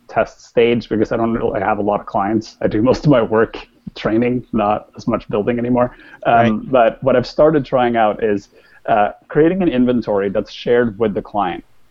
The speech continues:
Speaker 1: um, where in the inventory we assign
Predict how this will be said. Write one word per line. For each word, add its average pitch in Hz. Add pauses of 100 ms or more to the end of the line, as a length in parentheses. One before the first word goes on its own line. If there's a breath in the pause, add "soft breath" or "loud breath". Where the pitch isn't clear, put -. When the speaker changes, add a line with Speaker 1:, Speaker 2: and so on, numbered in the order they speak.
Speaker 1:
um, 98 (180)
where 113 (300 soft breath)
in 143
the -
inventory 110
we 117
assign 110